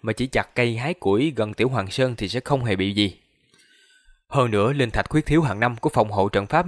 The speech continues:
trên thôn trấn. Chỉ cần trưởng trấn đứng ở bên ngoài bạch vụ hướng về ngọn núi kêu lớn vài tiếng, linh thạch cần thiết cho một năm sẽ ở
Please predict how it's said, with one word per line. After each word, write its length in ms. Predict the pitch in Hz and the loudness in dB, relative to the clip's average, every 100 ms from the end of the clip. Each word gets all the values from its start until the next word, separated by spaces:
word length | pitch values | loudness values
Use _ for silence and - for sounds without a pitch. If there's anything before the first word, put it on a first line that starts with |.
| 147 | -2
trên 120 | 120 | -2
thôn 160 | 120 101 | 0 2
trấn. 300 | 117 156 190 - - _ _ - | 2 0 -6 -14 -20 _ _ -4
Chỉ 100 | 139 | 0
cần 200 | 123 110 | 0 0
trưởng 280 | 107 113 139 | 0 0 2
trấn 280 | 135 170 | 2 2
đứng 140 | 180 185 | 0 0
ở 60 | |
bên 180 | 170 135 | 2 2
ngoài 140 | 110 101 | 2 2
bạch 240 | 98 - | 0 0
vụ 220 | 101 101 | 2 2
hướng 300 | 107 135 190 | 2 0 0
về 120 | 135 | 0
ngọn 180 | 101 95 | 0 -2
núi 180 | 117 165 180 | 0 0 0
kêu 160 | 117 | -2
lớn 280 | 107 110 180 | 0 0 0
vài 180 | 123 92 | 0 0
tiếng, 360 | - 120 180 220 _ - _ _ _ _ - | 0 -2 -2 -10 _ -20 _ _ _ _ -4
linh 180 | 151 | -4
thạch 200 | 135 117 | -2 -4
cần 180 | 120 110 | -2 -2
thiết 180 | 151 190 | -2 2
cho 80 | 135 | 2
một 200 | 104 120 | 0 0
năm 220 | 131 123 | -2 -2
sẽ 160 | 95 117 | -4 0
ở 100 | 135 | 0